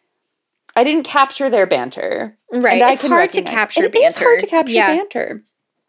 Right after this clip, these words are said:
Speaker 1: So I'm gonna say three out of five
Speaker 2: Mm-hmm.
Speaker 1: for Crossing the Line if we decide to review the next one. Um,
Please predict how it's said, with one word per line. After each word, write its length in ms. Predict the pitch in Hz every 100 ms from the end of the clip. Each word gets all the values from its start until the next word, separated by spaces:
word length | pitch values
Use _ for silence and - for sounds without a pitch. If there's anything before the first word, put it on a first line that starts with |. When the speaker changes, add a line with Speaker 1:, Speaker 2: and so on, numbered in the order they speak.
| _ - - _ - -
Speaker 1:
So 100 | 302
I'm 160 | 359
gonna 160 | 466 554
say 180 | 554 494
three 240 | - 214 214
out 140 | 196
of 100 | 226
five 580 | 226 165 165 196 240 254
Speaker 2:
Mm-hmm. 260 | 240 226 294
Speaker 1:
for 480 | 208 190 185 180 -
Crossing 460 | 196 175 170 190
the 100 | 196
Line 540 | 190 156 151 160 214 240 _ _
if 160 | - 196
we 80 | 202
decide 480 | 190 185 151 160 -
to 480 | 190 180 175 175 -
review 920 | 190 180 170 165 165 165 165 170 -
the 160 | 170 170
next 380 | 156 143 - -
one. 500 | 226 254 131 269 269 _ _ _ _ -
Um, 640 | 185 165 156 160 180 202